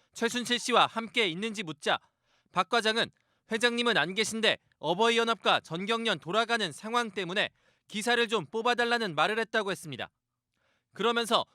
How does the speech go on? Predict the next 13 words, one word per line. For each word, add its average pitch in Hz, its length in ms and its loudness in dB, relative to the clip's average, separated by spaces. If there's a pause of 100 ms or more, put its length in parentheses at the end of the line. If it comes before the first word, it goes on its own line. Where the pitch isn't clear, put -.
(100)
고영태 233 420 0
씨에게 202 440 0 (160)
어버이연합이 226 760 2
무엇이고 208 560 0 (260)
전경련이 226 680 -2
왜 214 180 2
문제가 202 460 0
되는지 214 480 -2
설명을 226 520 -2
해줬다고도 220 600 -2
했습니다. 127 420 -8 (960)
당시엔 208 460 2
제이티비씨가 220 760 0